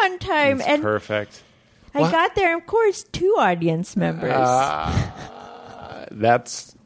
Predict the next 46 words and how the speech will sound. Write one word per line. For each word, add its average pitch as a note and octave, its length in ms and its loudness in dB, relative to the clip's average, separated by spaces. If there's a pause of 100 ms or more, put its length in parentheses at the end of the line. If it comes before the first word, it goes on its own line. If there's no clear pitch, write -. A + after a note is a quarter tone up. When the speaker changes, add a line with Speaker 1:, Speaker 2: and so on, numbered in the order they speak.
Speaker 2:
that's B2+ 320 -2
the C#3+ 160 0
joke. D#3 340 2
That's C3 240 -2
a C3 60 -4
little C3 200 2
cosmic B2+ 400 2
joke. D#3 240 -2
I A#2+ 80 6
love C3 340 0
that. - 280 -2 (560)
That's B2 220 0
so C#3 160 4
perfect. A#2 640 -2
Speaker 1:
Oh. C3+ 580 -6
Speaker 2:
What C3 140 -2
did D#3+ 100 -6
that C3 160 -2
make B2 140 -4
me A2+ 140 -4
think G#2 200 -8
of? F2+ 240 -6 (720)
I G2 140 -4
don't E2+ 140 -6
know. D#2+ 120 -14 (140)
I G2 100 -6
lost F#2 380 -8
it. - 160 -12 (300)
Speaker 1:
<laughs> - 100 2 (460)
Speaker 2:
But D3 120 0
we, F3+ 120 2
we D#3 140 0
talk F#3+ 160 2
about G3 140 2
the D#3 80 2
heavy D#3+ 180 2
stuff C#3 200 -2
so C#3 120 -4
we C3 80 0
can B2 140 -2
end A#2 160 0
on G#2+ 120 0
a G#2+ 60 0
lighter G#2+ 280 0
Speaker 1:
Okay. F#3+ 280 2
Speaker 2:
note. - 140 -8